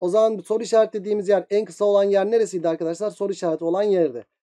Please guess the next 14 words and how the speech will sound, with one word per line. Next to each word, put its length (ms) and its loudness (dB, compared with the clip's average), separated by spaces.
Soru 140 2
işareti 340 2
olan 220 2
yerde 400 4
ne 60 2
olacaktır? 480 0
Tamamından 800 4
x'i 240 -12
çıkartacağız. 460 -6
Altı 240 -2
nokta 240 -4
dördü 220 0
çıkartacağız 460 -12
yani. 200 -14